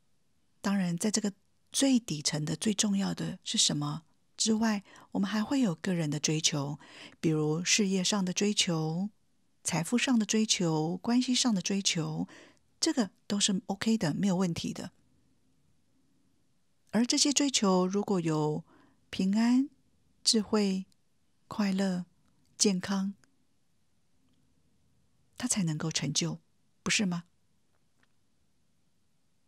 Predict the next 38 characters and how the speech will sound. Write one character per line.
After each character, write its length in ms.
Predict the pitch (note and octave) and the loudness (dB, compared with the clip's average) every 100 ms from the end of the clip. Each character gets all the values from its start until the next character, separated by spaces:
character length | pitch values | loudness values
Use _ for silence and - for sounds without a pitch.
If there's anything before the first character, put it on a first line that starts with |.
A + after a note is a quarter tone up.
| _ _ _ _ _ _ _ _ _ _ _ _ _ _ _ _ | _ _ _ _ _ _ _ _ _ _ _ _ _ _ _ _
那 560 | F3 D#3 D3+ D3 D#3+ - _ | -4 -4 -4 -6 -10 -16 _
这 100 | - | -2
个 80 | A3+ | 2
练 180 | A3+ A#3 | 2 4
习 200 | - F#3+ | 2 2
呢， 340 | G3+ G#3 A3 - _ _ _ _ | 0 0 -2 -6 _ _ _ _
很 120 | E3 | -4
希 180 | D3 D#3+ | -2 0
望 240 | E3 D#3+ | -2 -2
能 120 | D3+ D3 | -4 -4
够 440 | D#3+ D#3 D3 D#3 _ _ _ | -4 -4 -6 -8 _ _ _
大 100 | - | -6
家 320 | D#3 D#3+ D#3+ E3+ | -2 -2 -2 -6
常 160 | - F#3 | -4 -2
常 140 | A3 | -2
做。 280 | A3+ C#4 A3 _ _ _ _ _ _ _ _ _ _ _ _ _ | 0 -2 -2 _ _ _ _ _ _ _ _ _ _ _ _ _
这 100 | - | -4
个 80 | C4+ | -2
版 220 | A3 E3+ | 0 -2
本 240 | F3+ E3+ D3+ | -2 -4 -2
是 140 | - | 0
稍 180 | - F3+ | 0 0
微 140 | E3 | -4
比 100 | D3 | -6
较 140 | - D3+ | -4 -4
难 200 | D3+ D3 | -2 -2
一 100 | G3 | -4
点， 220 | G#3 D#3+ _ _ _ _ _ | -6 -10 _ _ _ _ _
如 80 | F#3 | -4
果 220 | F3+ D#3+ | 0 -2
对 220 | - A#3+ | 0 2
你 80 | G#3 | 2
来 120 | D#3+ | 0
讲 180 | F3+ E3+ | -2 -2
有 120 | D#3+ | -2
点 140 | F#3+ E3+ | -4 -2
困 180 | A3+ | 0
难， 320 | F#3+ E3 E3 | 0 0 -2